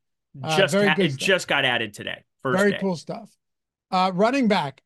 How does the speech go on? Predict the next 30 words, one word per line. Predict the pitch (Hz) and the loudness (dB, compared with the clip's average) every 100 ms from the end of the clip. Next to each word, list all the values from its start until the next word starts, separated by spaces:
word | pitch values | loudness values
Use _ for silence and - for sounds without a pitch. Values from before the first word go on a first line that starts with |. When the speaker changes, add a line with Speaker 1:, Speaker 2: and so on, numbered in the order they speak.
| - | -4
Speaker 1:
uh, | 180 180 175 143 | 0 0 -2 -6
for | 208 | -6
the | 190 | -4
Sunday | 180 214 233 202 170 | -2 0 0 0 -4
slate. | - 170 208 - _ _ _ _ _ _ _ | -8 -14 -16 -20 _ _ _ _ _ _ _
Let's | 156 202 220 | -2 -2 -2
get | 233 233 | -2 0
into | 262 - | 0 -4
it, | 143 | -10
man. | 143 175 185 | -6 -4 -4
See | - 247 | -4 -4
what | 240 220 | -4 -4
t-, | 277 | -4
we'll | 226 | -2
give | 220 262 | -2 -2
you | 226 | -2
Saturday, | - 269 269 262 | 0 0 2 2
we'll | 247 | 0
give | 202 220 | -2 -2
you | 214 | -4
Sunday. | - 196 156 - _ _ _ - | -2 -4 -4 -12 _ _ _ -6
Why | 180 202 | -2 0
not? | 185 151 _ | -2 -6 _
Two | - 226 | -6 -4
great | 170 185 208 220 _ | -2 0 -2 -2 _
slates, | - 202 202 202 - | -10 -4 -2 -4 -6
two | 214 | -6
big | 180 190 196 | -4 -2 -4
contests, | 156 185 190 190 185 160 | -4 -4 -4 -2 -4 -4
or | 214 160 | -8 -8